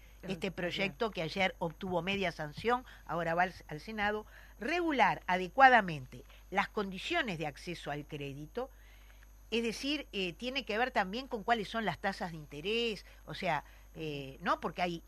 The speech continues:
Speaker 2: hay, hay límites, la tasa de usura es el límite permitido.
Speaker 1: Regulada la financiera,
Speaker 2: Ahí
Speaker 1: digamos,
Speaker 2: está.
Speaker 1: ¿no? Un control ahí.
Speaker 2: En particular en el caso de los deudores de bajos recursos,
Speaker 1: Bien.
Speaker 2: así como también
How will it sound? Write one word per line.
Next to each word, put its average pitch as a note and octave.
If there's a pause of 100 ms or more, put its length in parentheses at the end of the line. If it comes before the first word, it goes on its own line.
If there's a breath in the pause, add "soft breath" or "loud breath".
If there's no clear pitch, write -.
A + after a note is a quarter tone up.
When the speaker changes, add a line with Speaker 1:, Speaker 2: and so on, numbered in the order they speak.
Speaker 2:
hay, F#3
hay E3+
límites, G#3+
la D#3
tasa A#3+
de G#3+
usura C#4
es -
el F#3+
límite G#3+
permitido. E3+
Speaker 1:
Regulada C#4+
la E4
financiera, G3+ (160)
Speaker 2:
Ahí F#3
Speaker 1:
digamos, F3
Speaker 2:
está. D#3+
Speaker 1:
¿no? B3
Un A3+
control F#3
ahí. E3 (240)
Speaker 2:
En C#4+
particular C#4+
en D4
el A3+
caso D4+
de C4
los G3+
deudores A3
de G3+
bajos G#3+
recursos, C3+ (220)
Speaker 1:
Bien. F3+
Speaker 2:
así G#3+
como C#4
también G#3+